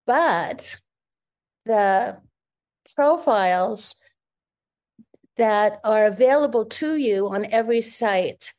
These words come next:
can be filled out by you, uh, using the keywords that represent what people are looking for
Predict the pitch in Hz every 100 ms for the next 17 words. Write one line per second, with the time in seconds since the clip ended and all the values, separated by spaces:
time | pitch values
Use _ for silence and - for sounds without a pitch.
0 | - - _ - 247 247 240 233 226 277
1 | 277 247 240 254 190 208 196 190 190 180
2 | 180 180 - _ - 190 214 277 277 254
3 | 233 233 226 220 - 277 294 220 180 175
4 | 190 - - - - 226 214 226 240 240
5 | 254 233 233 226 226 - 214 170 - 254
6 | 240 233 220 - 208 202 196 202 - 233
7 | 254 302 294 226 196 185 185